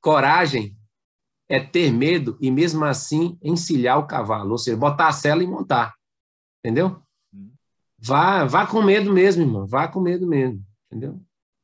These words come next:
Speaker 1: Mas vá.
Speaker 2: Mas
Speaker 1: Diga assim,
Speaker 2: vá.
Speaker 1: Senhor, <clears throat> eu tô indo, eu estou indo, eu tô indo na tua força.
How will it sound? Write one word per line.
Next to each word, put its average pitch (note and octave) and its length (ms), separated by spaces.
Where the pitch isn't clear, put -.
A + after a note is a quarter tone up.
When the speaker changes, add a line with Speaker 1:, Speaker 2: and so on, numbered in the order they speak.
Speaker 1:
Mas C#3+ 220
vá. B2 340
Speaker 2:
Mas B2 120
Speaker 1:
Diga D3+ 120
assim, C#3+ 140
Speaker 2:
vá. C#3 60
Speaker 1:
Senhor, E3+ 540
<clears throat> F#3 960
eu D3 200
tô F3 160
indo, C#3+ 480
eu C3+ 80
estou C#3+ 320
indo, D3 360
eu C#3+ 460
tô C#3 100
indo D3+ 100
na D#3 120
tua A#3 180
força. G#2+ 480